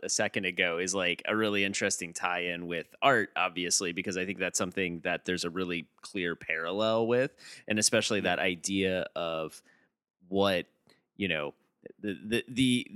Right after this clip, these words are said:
Speaker 1: the sort of idea we have of, like, maybe this, like, pure art, you know, that's, like, this is what the artist is making for them, which is a kind of newer idea. Um,
Speaker 2: Yeah.
Speaker 1: or, or,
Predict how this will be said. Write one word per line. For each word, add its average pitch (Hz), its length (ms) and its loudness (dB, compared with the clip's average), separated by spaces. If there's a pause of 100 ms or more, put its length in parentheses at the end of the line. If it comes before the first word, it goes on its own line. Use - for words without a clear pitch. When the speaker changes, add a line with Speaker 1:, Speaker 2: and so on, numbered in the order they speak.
Speaker 1:
the 113 100 0
sort 120 220 6
of 101 80 2
idea 104 340 4
we 98 140 2
have 87 260 2
of, 85 100 -8
like, 82 180 -4
maybe 87 200 -2
this, 78 180 2
like, 76 220 -8
pure 87 720 -2
art, 90 480 2
you 139 240 6
know, 117 180 2
that's, 104 380 2
like, 92 160 0
this 117 180 0
is 110 80 2
what 113 140 0
the 101 100 2
artist 95 320 2
is 95 100 -6
making 95 340 -2
for 95 120 -2
them, 135 540 4
which 135 240 4
is 202 200 2
a 185 80 0 (220)
kind 175 560 -2
of 131 100 0
newer 123 800 4
idea. 151 720 2 (400)
Um, 101 500 2
Speaker 2:
Yeah. 123 240 -2
Speaker 1:
or, 117 360 2
or, 107 100 0